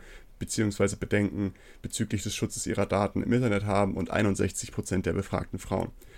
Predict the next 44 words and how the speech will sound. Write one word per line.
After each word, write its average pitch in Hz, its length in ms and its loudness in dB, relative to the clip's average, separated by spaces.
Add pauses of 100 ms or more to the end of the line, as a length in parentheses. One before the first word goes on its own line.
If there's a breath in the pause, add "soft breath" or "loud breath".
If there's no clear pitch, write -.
(500 soft breath)
Ähm, 107 260 8
und - 160 6
auch 120 140 4
bei - 180 10
anderen 143 220 8
Umfragen 117 500 6
gibt 104 180 -2
es - 140 -2
ähnliche 117 380 8
Ergebnisse. 104 560 4
Also 101 160 4
es - 80 -2
gibt - 160 -4
dann 101 140 6
so - 80 2
eins, 101 400 2
was 98 140 2
so - 80 0
über - 200 2
mehrere 98 720 4
Altersstufen 113 1400 4
oder 101 160 4
Generationen 107 640 6
hinweg 110 360 4
gefragt 104 440 2
hat. 110 120 0
Und 101 80 2
da 95 80 2
sieht 104 180 -2
man 95 120 2
auch, 107 280 2 (260 loud breath)
dass - 160 -2
irgendwie 101 420 2 (300 soft breath)
über 123 280 6
alle 113 180 6
Generationen 104 640 4
hinweg 101 420 4
haben 98 200 4
neununddreißig 98 580 2
bis - 160 -2
siebenundvierzig 101 540 -2
Prozent 101 320 0
der 101 80 2
Befragten, 98 760 0